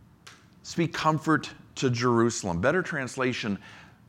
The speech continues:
"Speak to the heart of Jerusalem." Convey my heart to Jerusalem. What's God's heart for Jerusalem?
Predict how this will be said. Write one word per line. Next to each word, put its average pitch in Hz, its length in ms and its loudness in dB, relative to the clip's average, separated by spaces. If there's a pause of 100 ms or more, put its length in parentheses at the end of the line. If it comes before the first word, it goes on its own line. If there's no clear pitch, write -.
(240)
"Speak - 840 -6 (240)
to 143 180 -2
the 123 140 0
heart - 640 4 (380)
of 98 180 4
Jerusalem." 87 840 0 (960)
Convey 120 960 4 (300)
my 120 440 8
heart 98 600 -2 (400)
to 117 140 0
Jerusalem. 98 960 0 (240)
What's 120 260 -2
God's 123 260 2
heart 120 280 -2
for 127 160 -2
Jerusalem? 110 720 -2